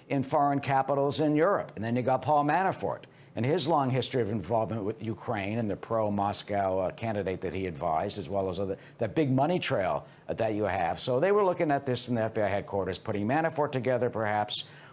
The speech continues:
with all these sightings that they su-, say that they got also, and put it together and thought, "Wait a minute, something's going on here." Let me read you this also from what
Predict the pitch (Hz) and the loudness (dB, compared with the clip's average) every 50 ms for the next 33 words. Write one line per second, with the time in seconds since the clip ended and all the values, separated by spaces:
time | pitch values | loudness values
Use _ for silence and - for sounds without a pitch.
0 | - - 101 101 123 143 160 127 147 147 139 - - - 143 131 139 147 139 147 | -6 -4 0 2 2 2 4 2 2 2 2 2 2 2 2 2 2 2 2 2
1 | 156 143 117 139 131 - 135 131 131 123 - - - - - 143 139 - - - | 2 2 2 0 0 0 0 0 2 2 0 -2 -2 -2 0 0 0 0 -2 -4
2 | - - - 139 123 123 123 127 113 117 110 - 117 110 107 90 120 117 117 117 | -2 0 2 2 4 4 2 2 2 0 0 0 2 0 2 2 2 4 4 2
3 | - - 107 107 101 - - - 117 110 107 - - 165 165 160 - 139 127 123 | 2 2 0 0 0 0 0 0 0 0 0 0 0 0 0 0 0 -2 0 2
4 | 131 123 110 123 120 110 - - - - - 127 123 - 127 117 117 - 131 147 | 2 2 2 2 0 0 -2 -8 -16 -6 -6 -6 -2 0 0 0 0 2 2 2
5 | 160 143 127 110 98 92 - - - 123 - - 117 110 - - 110 104 104 104 | 2 2 2 0 -2 -2 -4 -4 -4 -4 -2 -2 -2 -4 -2 -2 -2 0 0 0
6 | 104 98 85 78 69 71 92 139 180 185 190 185 117 123 123 143 156 113 - 123 | -2 -2 -2 -2 -2 -2 0 2 4 4 4 4 4 2 2 2 2 2 2 0
7 | 120 120 117 - 110 87 - 101 101 95 98 95 95 - | 0 0 0 -2 -4 -4 -4 -4 -2 0 0 -2 -2 -4